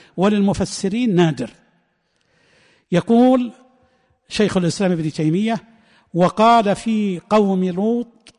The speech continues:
ومن قبل كانوا يعملون السيئات، وكانوا كفارا من جهات، من جهة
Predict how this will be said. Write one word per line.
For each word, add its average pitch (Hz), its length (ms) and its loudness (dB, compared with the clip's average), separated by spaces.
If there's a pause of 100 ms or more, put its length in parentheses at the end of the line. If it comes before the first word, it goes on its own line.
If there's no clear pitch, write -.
(380)
ومن 180 460 0
قبل 175 560 -2
كانوا 190 500 -2
يعملون 165 640 -2
السيئات، 131 680 -10 (1400)
وكانوا 180 720 2
كفارا 226 760 -2
من 190 320 -4
جهات، 143 480 -12 (1200)
من 180 240 2
جهة 220 360 0